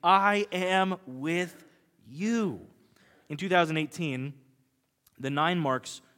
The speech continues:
Journal, which is a journal for pastors, did an entire issue on the topic of pastoral burnout. The entire journal was filled with writings from pastors who wrote articles about how they had handled burnout in their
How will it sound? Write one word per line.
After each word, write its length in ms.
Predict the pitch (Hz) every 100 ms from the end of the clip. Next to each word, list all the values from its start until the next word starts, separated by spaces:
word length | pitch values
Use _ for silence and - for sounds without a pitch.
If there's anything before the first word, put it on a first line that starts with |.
| 120
Journal, 440 | 117 151 131 110
which 160 | 135 131
is 80 | 123
a 60 |
journal 280 | 117 131 131
for 220 | 127 113
pastors, 680 | - 147 143 - 113 117 - _ _ _ -
did 140 | 160 180
an 80 | 175
entire 380 | 160 180 190
issue 400 | 170 190 - 160
on 100 | 139
the 60 | 135
topic 580 | - 151 - - 147 -
of 420 | 135 131 120 - -
pastoral 760 | 156 139 - 190 196 180 127
burnout. 640 | 110 120 117 113 92 - - _ _ _ -
The 120 | 175
entire 380 | 185 202 220 220
journal 380 | 170 190 170 143
was 180 | 131
filled 240 | 160 165 147
with 160 | 135
writings 460 | 120 143 156 147 127
from 160 | 131 117
pastors 760 | - 196 196 - 113 120 131 - _ _ -
who 120 | 196
wrote 200 | 190 190
articles 540 | 180 196 190 151 156 151
about 160 | 147
how 180 | 135 151
they 320 | 139 170 196
had 160 | 190 170
handled 420 | 165 156 147 131
burnout 440 | 131 127 127 139
in 100 | 143
their 180 | 135 135